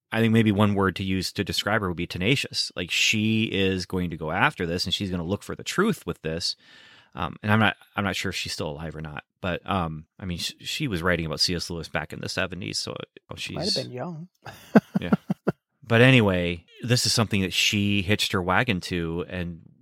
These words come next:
Speaker 1: really wanted to find the truth about this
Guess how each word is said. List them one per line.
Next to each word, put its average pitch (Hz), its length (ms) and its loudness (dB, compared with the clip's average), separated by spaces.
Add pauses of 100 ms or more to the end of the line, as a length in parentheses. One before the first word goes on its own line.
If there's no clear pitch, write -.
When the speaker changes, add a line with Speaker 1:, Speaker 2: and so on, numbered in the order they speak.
(140)
Speaker 1:
really 92 260 2
wanted 82 240 -2
to 90 60 -6
find 85 360 -10 (120)
the 98 80 -8
truth - 500 -4 (560)
about 80 300 -6
this - 340 -10